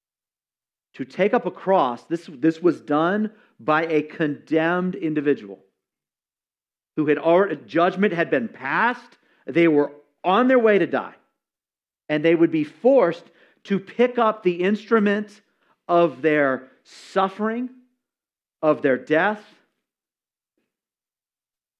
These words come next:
of their torture, and carry it to the place of their execution. That's what it is to take up a cross. It is to be a dead man walking.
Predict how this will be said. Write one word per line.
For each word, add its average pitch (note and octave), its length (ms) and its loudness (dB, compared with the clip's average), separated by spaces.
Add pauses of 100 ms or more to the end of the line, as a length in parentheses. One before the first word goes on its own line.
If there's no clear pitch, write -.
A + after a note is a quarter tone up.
(1120)
of G#2+ 140 -14
their G#2+ 120 -8
torture, F3+ 680 -10 (760)
and A2+ 220 -12
carry D3+ 380 0
it C#3 100 -4
to C#3 100 -16
the A#2+ 80 -6
place A2+ 380 -10
of G2+ 80 -12
their G#2+ 160 -8
execution. - 640 -20 (640)
That's C#3 400 -6
what F#3+ 100 4
it F#3+ 100 2
is C3+ 460 0 (400)
to D#3+ 100 -6
take D3+ 280 -4
up B2+ 120 -6
a C3 60 -6
cross. B2+ 540 -6 (320)
It E3 100 4
is D#3 140 2
to D#3 160 -4
be E3+ 480 2 (240)
a D3+ 160 -2
dead D3 340 -2
man D3 300 -2
walking. B2 400 -6